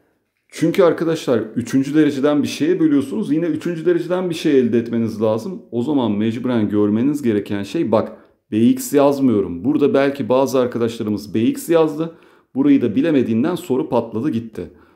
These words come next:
Ne yapacağız? Buraya böyle bir A çarpanı yazacağız.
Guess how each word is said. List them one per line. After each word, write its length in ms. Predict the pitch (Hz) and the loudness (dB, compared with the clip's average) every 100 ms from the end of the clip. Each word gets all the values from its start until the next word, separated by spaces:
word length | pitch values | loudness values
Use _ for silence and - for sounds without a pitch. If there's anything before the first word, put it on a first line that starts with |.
| _ | _
Ne 120 | 139 | -2
yapacağız? 680 | 180 185 110 127 170 - - _ _ _ _ 107 | 0 0 -2 0 0 -4 -18 _ _ _ _ -6
Buraya 360 | 104 107 113 | 0 2 2
böyle 240 | 104 101 113 | 2 2 2
bir 120 | 147 - | -2 -4
A 240 | 107 120 | 0 2
çarpanı 540 | 131 127 113 110 117 123 | 0 -2 -2 -2 0 2
yazacağız. 640 | 110 - - 90 - - | 2 -2 -10 -14 -16 -20